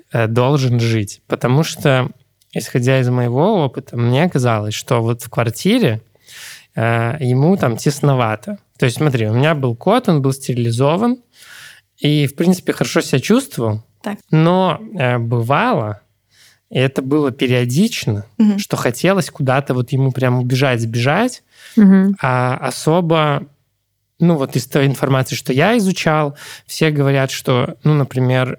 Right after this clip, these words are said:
Speaker 1: выпускать домашнее животное, которое живет в квартире,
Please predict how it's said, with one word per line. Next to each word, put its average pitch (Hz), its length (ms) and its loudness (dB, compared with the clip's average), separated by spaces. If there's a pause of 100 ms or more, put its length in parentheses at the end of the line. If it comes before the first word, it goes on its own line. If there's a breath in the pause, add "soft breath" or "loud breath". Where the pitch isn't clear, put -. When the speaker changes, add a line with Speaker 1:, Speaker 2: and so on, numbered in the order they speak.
(140)
Speaker 1:
выпускать 180 520 0
домашнее 208 500 2
животное, 175 760 0 (100)
которое 135 320 2
живет 135 300 0
в - 40 -20
квартире, 131 680 0